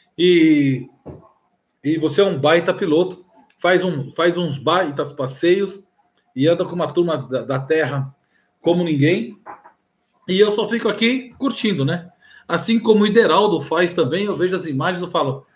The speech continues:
"Essa galera é top." Porque tem gente que não gosta de terra e fica falando bobagem, não é? Eu acho tudo lindo. Tudo lindo.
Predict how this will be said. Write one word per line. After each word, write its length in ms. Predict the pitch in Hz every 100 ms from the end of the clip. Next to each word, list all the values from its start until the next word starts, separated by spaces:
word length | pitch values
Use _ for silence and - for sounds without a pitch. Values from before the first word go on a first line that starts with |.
| _
"Essa 300 | 143 170 202
galera 380 | 185 160 151 180
é 20 |
top." 320 | 190 143 135 - _ _
Porque 180 | - 285
tem 200 | 294 233
gente 320 | 240 247 -
que 80 | 220
não 140 | 185
gosta 220 | 185 185
de 120 | 143 120
terra 520 | 220 254 160 101 - _ _ _ _ -
e 200 | 220 214
fica 240 | 240 233
falando 380 | - 226 214 226
bobagem, 480 | 226 185 160 135 143
não 100 | 175
é? 160 | 185 - _ _ _
Eu 320 | - 262 262 240
acho 280 | 254 262
tudo 280 | - 285 294
lindo. 500 | 202 202 156 113 104 - - - _ - 208
Tudo 240 | 277 285 285
lindo. 380 | 214 151 107